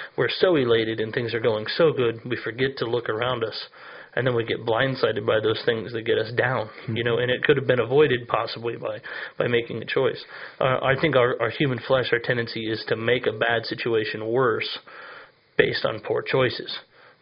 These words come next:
Speaker 1: So, so I think that that's absolutely good, that scripture you're talking about,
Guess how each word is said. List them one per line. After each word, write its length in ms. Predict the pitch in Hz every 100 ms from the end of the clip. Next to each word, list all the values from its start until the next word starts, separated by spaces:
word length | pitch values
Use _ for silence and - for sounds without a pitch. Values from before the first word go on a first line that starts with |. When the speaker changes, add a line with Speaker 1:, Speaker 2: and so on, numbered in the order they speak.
| -
Speaker 1:
So, 320 | 120 113 113 -
so 380 | - 127 117 113 - - - - -
I 100 | 127 120
think 180 | 143 -
that 100 | 120
that's 200 | 120 -
absolutely 580 | 127 135 - 123 123 113
good, 200 | 127 117
that 100 | 107
scripture 280 | - 120 120
you're 200 | 113 104
talking 200 | 123
about, 100 | 120